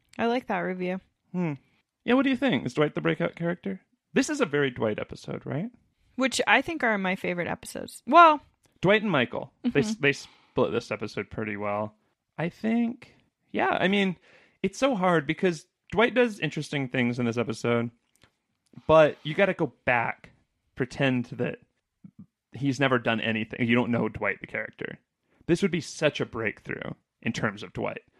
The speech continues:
Speaker 2: As we are knowing the whole series, this is a very Dwight episode. It's a good one, but it's like, you know, it's great that they got him so quickly.
Speaker 1: This, yeah, this would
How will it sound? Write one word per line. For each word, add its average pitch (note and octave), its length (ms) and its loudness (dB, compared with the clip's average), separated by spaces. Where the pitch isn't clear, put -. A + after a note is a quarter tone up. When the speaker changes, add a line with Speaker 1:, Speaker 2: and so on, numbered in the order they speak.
Speaker 2:
As D3+ 440 2
we C#3+ 240 0
are B2 380 6
knowing A#2+ 420 2
the A#2 80 2
whole A#2 200 4
series, B2 760 0
this D3 140 0
is C#3+ 80 -2
a C#3 60 2
very B2 280 4
Dwight A2 320 2
episode. - 560 -4
It's C#3 180 0
a C#3 60 -2
good G3+ 200 2
one, G#2+ 380 -2
but C3+ 160 6
it's C3 180 -2
like, A2+ 320 -2
you E3+ 100 0
know, A#2+ 220 0
it's C#3 220 -4
great E3 340 2
that B2 140 2
they A#2+ 100 4
got A2+ 180 2
him A2 120 -2
so G#2+ 320 -4
quickly. - 340 -2
Speaker 1:
This, C#4 260 0
yeah, F#3+ 360 6
this G3+ 320 -4
would G3+ 340 -2